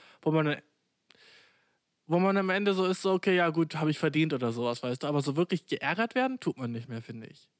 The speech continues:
Ähm, aber weißt du, was ich immer so gehasst habe? Eine Sache, mit der du mich immer so zur Weißglut treiben konntest, war, wenn ich sage zum Beispiel, „Boah, ich hasse das und das“ oder „Boah, ich mag das und das nicht.“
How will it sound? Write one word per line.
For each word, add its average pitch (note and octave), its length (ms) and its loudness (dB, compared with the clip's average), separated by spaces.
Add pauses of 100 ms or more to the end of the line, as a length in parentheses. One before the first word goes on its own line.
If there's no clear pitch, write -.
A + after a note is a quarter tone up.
(720)
Ähm, B2 800 0
aber C#3 200 0
weißt F3 180 0
du, F#3 40 2
was D#3+ 80 -2
ich E3 60 -2
immer D3 160 0
so C#3+ 140 0
gehasst B2+ 420 -6
habe? A#2+ 360 -6 (360)
Eine E3 240 2
Sache, D#3 200 0
mit C#3+ 140 -2
der C#3+ 100 2
du C#3+ 60 0
mich C#3+ 120 -4
immer C#3 200 -2
so C#3+ 640 0
zur C3+ 300 -2
Weißglut C#3+ 480 -2
treiben A#2+ 340 -6
konntest, C3 560 -8 (500)
war, B2 540 0
wenn A#2 580 -2 (680)
ich C#3 180 0
sage C#3 360 2
zum C3+ 200 -2
Beispiel, B2+ 460 -2
„Boah, A#2 380 -2
ich - 160 -10
hasse B2+ 240 -6
das A#2+ 260 -4
und A#2+ 160 -10
das“ - 240 -12
oder A#2+ 240 -6
„Boah, B2 220 -4
ich B2 120 -8
mag A#2+ 180 -6
das B2 180 -8
und B2 100 -10
das A2+ 200 -8
nicht.“ - 280 -18